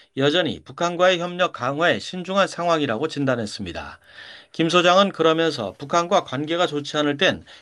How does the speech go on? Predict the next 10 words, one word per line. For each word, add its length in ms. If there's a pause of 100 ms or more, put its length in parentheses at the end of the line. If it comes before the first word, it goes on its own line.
경제협력과 920
민간 420
교류를 400
통해서 480 (220)
관리해온 540
게 160
중국의 380
전통적인 680
방식이고 720 (280)
지금도, 480